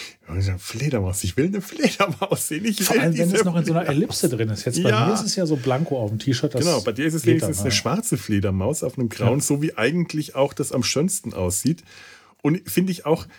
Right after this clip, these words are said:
Speaker 1: am logischsten, Batman sollte dunkel und schwarz gekleidet sein und sollte nicht auf seiner Brust ein leuchtend gelbes Logo haben,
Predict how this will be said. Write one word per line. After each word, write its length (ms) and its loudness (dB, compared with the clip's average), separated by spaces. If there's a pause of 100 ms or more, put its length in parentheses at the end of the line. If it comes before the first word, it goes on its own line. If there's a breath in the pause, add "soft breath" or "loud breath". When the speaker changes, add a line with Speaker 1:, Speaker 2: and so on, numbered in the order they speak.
(160 loud breath)
Speaker 1:
am 160 0
logischsten, 680 -2
Batman 440 0
sollte 440 0
dunkel 420 -2
und 160 -6
schwarz 400 -2
gekleidet 540 -2
sein 260 0
und 80 -4
sollte 340 0
nicht 400 -2
auf 120 -4
seiner 280 0
Brust 520 -2 (260 loud breath)
ein 220 0
leuchtend 640 -2
gelbes 480 0
Logo 580 0 (220 loud breath)
haben, 500 0